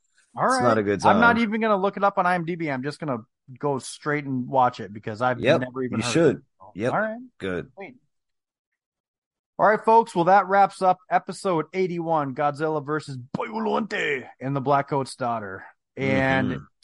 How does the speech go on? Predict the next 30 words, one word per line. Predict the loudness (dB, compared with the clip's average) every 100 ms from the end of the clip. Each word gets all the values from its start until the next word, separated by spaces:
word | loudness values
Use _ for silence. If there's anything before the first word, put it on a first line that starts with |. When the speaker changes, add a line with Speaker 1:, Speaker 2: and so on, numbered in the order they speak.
| -2 2
Speaker 1:
Tibu, | 2 0 -10 _ _ _ _ _
wh-, | -10 -10 -2
what, | -2 -2
what | -2 -4 -2
words | 2 4 4 2
of | -2
wisdom | 0 -2 0 -4 -4
do | -6
you |
have | 0 0 0 -4
to | -6
leave | -6 -2
our | -2
listeners | 0 -4 -6 -10 -6
with | -6 -6
until | -8 -2 0 0 -2 -4
they | -6 -6
hear | -4 -2 -2 -4 -6
the | -10
sweet, | -10 -14 -10 -8 -8
sweet | -10 -14 -8 -6 -8
voice | -8 -4 -4 -4 -10 -16 -18 _ _ _ _ _ _ _ _ _ _ _
that | -8 -6
come | -4 0
out | 0
of | 0
our | -4
mouths | -4 -6 -8 -18 _ _ _ _ _ _ _
next | -16 -16 -12
time? | -12 -12